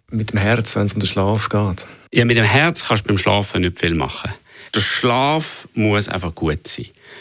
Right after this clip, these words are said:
Speaker 2: Schlaf ist ein wichtiger Bestandteil von unserem Leben,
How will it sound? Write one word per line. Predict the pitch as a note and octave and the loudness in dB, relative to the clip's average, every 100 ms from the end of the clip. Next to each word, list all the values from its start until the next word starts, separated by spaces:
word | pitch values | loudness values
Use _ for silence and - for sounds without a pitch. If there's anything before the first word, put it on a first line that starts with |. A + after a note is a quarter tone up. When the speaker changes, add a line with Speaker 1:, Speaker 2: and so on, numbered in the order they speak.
| - | -10
Speaker 2:
Schlaf | - G#2 G#2 B2+ C3 - | 0 2 4 2 0 -6
ist | F#2+ G#2+ A2+ - - - - | -2 0 0 -4 -10 -20 -12
ein | - G#2 G2 | -2 0 4
wichtiger | A2 C#3 - B2+ B2 | 2 2 0 0 0
Bestandteil | G#2+ G#2 - F#2 A#2 - G#2 G2+ | 0 -2 2 2 2 0 0 2
von | G2+ | 0
unserem | F2+ E2 | 0 2
Leben, | D#2 D2+ - E2+ | 2 2 0 -2